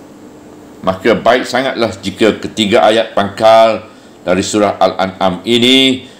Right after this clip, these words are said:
selalu kita baca dengan memperdalamkan fahamnya, sehingga se-,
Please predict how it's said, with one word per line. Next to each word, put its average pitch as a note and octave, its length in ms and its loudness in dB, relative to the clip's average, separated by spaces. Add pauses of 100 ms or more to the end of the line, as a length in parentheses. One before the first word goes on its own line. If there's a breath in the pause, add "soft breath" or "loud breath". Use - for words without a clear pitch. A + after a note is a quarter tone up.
(240 loud breath)
selalu A2+ 400 0
kita G#2+ 240 -6
baca A#2 640 0
dengan G2+ 320 -4
memperdalamkan F#2+ 720 -2
fahamnya, F2+ 560 -4 (560 loud breath)
sehingga F#2 320 0
se-, - 240 -4